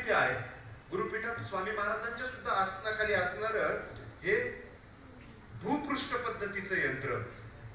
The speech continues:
या यंत्राचं वैशिष्ट्य, याला श्री चक्रराज श्री यंत्र म्हटलेलं आहे, सर्व यंत्रांचा राजा, की जे यंत्र अतिशय प्रभावशाली. या यंत्रावरील देवता भिन्न आहे,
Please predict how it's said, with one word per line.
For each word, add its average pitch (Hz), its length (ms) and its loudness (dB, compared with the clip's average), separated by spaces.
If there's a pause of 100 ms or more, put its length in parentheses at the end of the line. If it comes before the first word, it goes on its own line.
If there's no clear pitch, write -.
या - 100 8
यंत्राचं 240 560 2
वैशिष्ट्य, 208 540 4 (160)
याला 208 200 4
श्री - 300 -2
चक्रराज 233 680 4 (400)
श्री 226 280 2
यंत्र - 260 4
म्हटलेलं 135 400 0
आहे, - 80 0 (340)
सर्व 233 240 4
यंत्रांचा 208 640 4
राजा, 147 300 6 (960)
की - 120 -6
जे 247 240 4
यंत्र 247 420 4 (500)
अतिशय - 460 0
प्रभावशाली. 208 1040 4 (280)
या 208 120 12
यंत्रावरील 226 720 2
देवता 202 360 4
भिन्न 196 260 2
आहे, - 260 4